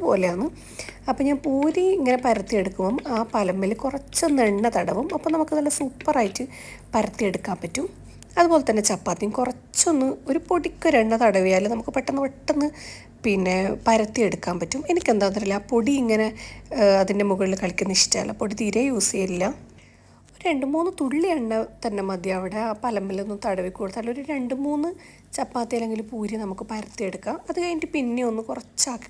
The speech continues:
കൊടുത്താൽ മതി. പൂരിയും ബീഫും കോംബോ എന്ന് പറയുന്നത് എനിക്കെന്തോ എനിക്ക് എൻ്റെ ഉമ്മുമ്മാനെ ഒന്ന് ഓർമ്മ വരിക. നമ്മളെ പുരക്കെല്ലാം പണ്ട് ഇഷ്ടം പോലെ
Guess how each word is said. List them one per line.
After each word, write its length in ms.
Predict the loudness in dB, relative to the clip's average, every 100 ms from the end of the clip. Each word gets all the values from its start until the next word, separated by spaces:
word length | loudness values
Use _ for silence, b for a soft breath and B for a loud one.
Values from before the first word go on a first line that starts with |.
| -8
കൊടുത്താൽ 280 | -6 -6 -6
മതി. 180 | -6 -8 -10 -20 -20 -20 _ _ b b b b -10
പൂരിയും 380 | -6 -2 -2 -2
ബീഫും 300 | -2 -4 -4 2
കോംബോ 240 | 4 4 2
എന്ന് 100 | 2
പറയുന്നത് 260 | 0 0 -2
എനിക്കെന്തോ 380 | -2 -2 2 2
എനിക്ക് 180 | 2 2 2
എൻ്റെ 120 | 2
ഉമ്മുമ്മാനെ 420 | 0 0 0 0 0
ഒന്ന് 100 | 0 0
ഓർമ്മ 180 | 0 -2
വരിക. 200 | -2 -2 -2
നമ്മളെ 200 | -2 0
പുരക്കെല്ലാം 400 | 0 -2 -4 -4 -2
പണ്ട് 180 | -4 -4
ഇഷ്ടം 240 | -4 -4 -2
പോലെ 460 | -2 0 0 -2